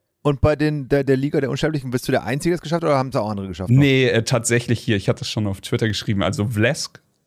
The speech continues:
Speaker 2: hat's geschafft und von dem habe ich das Video dazu gesehen. Was, also in seinem Run nicht. Äh, es gibt dann immer diesen einen Run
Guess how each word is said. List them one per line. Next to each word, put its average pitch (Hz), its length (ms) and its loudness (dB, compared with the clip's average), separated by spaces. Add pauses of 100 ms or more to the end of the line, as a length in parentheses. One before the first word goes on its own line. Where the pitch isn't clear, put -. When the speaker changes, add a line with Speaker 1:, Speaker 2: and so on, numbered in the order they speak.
(300)
Speaker 2:
hat's - 280 -4
geschafft 131 480 -2
und 110 120 -2
von 104 160 2
dem 117 220 4
habe 110 160 2
ich - 340 -8
das - 160 -6
Video 107 220 2
dazu 90 360 0
gesehen. 69 480 -8 (180)
Was, 101 180 -4
also 113 240 0
in 123 180 6
seinem 131 220 4
Run 127 260 4
nicht. 113 320 0
Äh, 110 160 0
es 98 180 -2
gibt - 180 -2
dann 117 120 2
immer 120 160 4
diesen 107 240 2
einen 113 300 2
Run 143 280 2